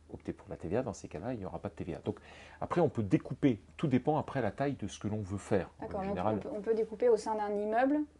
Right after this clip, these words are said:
Speaker 2: euh, si tu fais du meublé et du nu dans le même immeuble, enfin non, je reformule la question, c'est est-ce que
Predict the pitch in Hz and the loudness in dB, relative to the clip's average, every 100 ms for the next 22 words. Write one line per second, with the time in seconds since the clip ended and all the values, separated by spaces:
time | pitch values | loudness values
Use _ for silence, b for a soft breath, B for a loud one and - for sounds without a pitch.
0 | - 175 175 175 170 170 165 165 165 170 | -8 -4 -2 -2 -2 -4 -4 -4 -4 -6
1 | 202 190 214 196 208 202 208 196 202 214 | -10 2 2 4 0 4 4 4 2 -2
2 | 202 175 180 180 180 233 - 175 175 139 | -2 0 0 0 0 -2 0 0 2 0
3 | B B B 180 - 208 254 233 226 214 | B B B -4 -2 -2 2 2 2 0
4 | 180 180 196 - 233 | -2 2 2 4 4